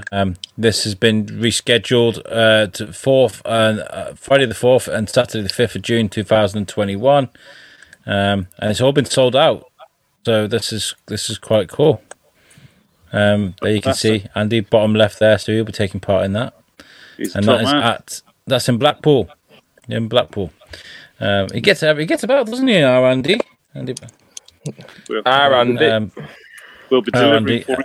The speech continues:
Speaker 2: in Blackpool very soon, then.
Speaker 3: That's it.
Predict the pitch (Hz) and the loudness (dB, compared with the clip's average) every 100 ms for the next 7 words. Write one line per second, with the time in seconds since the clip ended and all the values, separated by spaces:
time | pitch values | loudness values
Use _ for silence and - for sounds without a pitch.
0 | - 127 147 135 - 131 107 107 110 123 | -8 -4 2 2 2 -2 0 0 0 -6
1 | 107 101 98 _ _ _ - 139 135 151 | -6 -8 -10 _ _ _ -6 0 0 2
2 | 170 | 2